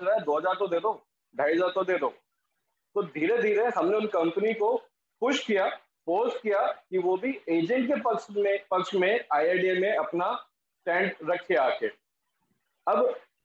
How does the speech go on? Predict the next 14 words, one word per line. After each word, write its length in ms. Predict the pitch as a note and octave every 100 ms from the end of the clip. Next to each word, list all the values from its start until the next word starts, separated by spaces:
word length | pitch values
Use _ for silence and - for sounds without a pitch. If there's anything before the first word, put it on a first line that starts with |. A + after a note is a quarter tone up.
| _ _
अभी, 360 | D3+ F3+ G3 E3+
अ, 180 | D#3+
जो 220 | D#3+ E3 F3
दो 180 | E3+
सज्जन 360 | F3 D#3 E3 F3+
पूछ 220 | F#3+ F#3+
रहे 160 | F3 D#3+
थे 80 | E3+
कि 100 | G3
कंपनियां 520 | F#3+ D#3 G3 A3 A#3
कौन 180 | G#3+ F#3+
सी 140 | F#3+
थी 200 | - A#2+ _ _ _ _ _ _
जिन्होंने 640 | C3 E3 F#3+ G#3 G3 G#3+